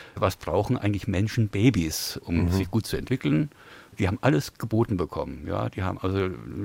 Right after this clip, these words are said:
Speaker 1: die Milch und die Wärme und alles, alles war da, nur keine Sozialkontakte. Und die sind auch nicht sehr alt geworden.
Speaker 2: Später wurd's noch mal als Hauser-Experiment traurig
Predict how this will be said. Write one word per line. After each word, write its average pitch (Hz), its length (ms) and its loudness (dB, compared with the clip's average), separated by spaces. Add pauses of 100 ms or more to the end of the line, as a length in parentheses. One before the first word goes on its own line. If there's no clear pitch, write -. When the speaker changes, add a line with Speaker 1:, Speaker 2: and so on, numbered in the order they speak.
(140)
Speaker 1:
die 113 100 4
Milch 98 340 2
und 107 100 2
die 107 140 4
Wärme 90 320 4
und 90 160 -2
alles, 107 280 0
alles 101 260 -2
war 98 80 0
da, 95 180 4
nur 110 180 4
keine 98 200 0
Sozialkontakte. - 920 -4 (100)
Und 92 120 -4
die 95 80 -2
sind 110 140 -2
auch 98 120 4
nicht - 120 0
sehr - 160 -8
alt - 120 -8 (340)
geworden. - 300 -10 (260)
Speaker 2:
Später 95 380 2
wurd's 82 240 2
noch 78 140 0
mal 73 240 2
als - 300 -4
Hauser-Experiment 80 1200 0
traurig 76 580 -2